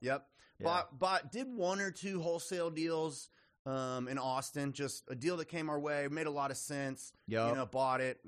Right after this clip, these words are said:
Speaker 1: you know, did a wholesale. And, um, but we were mo-, you know, mostly fix and flips, and, you know, doing fix and flips every once in a while, you know, I'd wholesale something. But our business was really just, you know, fix and flipping. Um,
Speaker 2: Yeah.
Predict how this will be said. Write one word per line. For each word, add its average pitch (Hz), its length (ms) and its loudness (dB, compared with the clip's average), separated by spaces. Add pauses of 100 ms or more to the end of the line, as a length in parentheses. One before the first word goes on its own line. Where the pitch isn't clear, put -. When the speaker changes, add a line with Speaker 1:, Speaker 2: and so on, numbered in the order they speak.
(140)
Speaker 1:
you 135 140 -2
know, 113 120 -2
did 127 200 -2
a - 40 0
wholesale. 120 520 0
And, 98 120 -6 (380)
um, 117 240 0
but 147 120 0
we 254 100 0
were 349 100 2
mo-, 202 220 4
you 170 140 2
know, 151 100 2
mostly 170 520 0
fix - 320 -4
and 170 120 -4
flips, 160 360 -4
and, 165 220 -4
you 151 160 -4
know, 135 220 -4 (140)
doing 151 160 -2
fix 151 260 -6
and 147 100 -8
flips 147 200 -6
every 208 160 -4
once 147 280 -4
in 143 60 -6
a 143 40 -4
while, 139 360 -2 (340)
you 131 60 0
know, 135 80 2
I'd 131 60 0
wholesale 127 400 -2
something. 139 320 -4
But 131 100 2
our 190 140 2
business 135 560 0
was 107 180 -4
really 123 380 0
just, 104 480 -4
you 120 120 -4
know, 98 220 -6 (400)
fix 139 240 -2
and 104 120 -6
flipping. 85 500 -8 (120)
Um, 104 120 -4
Speaker 2:
Yeah. 98 160 0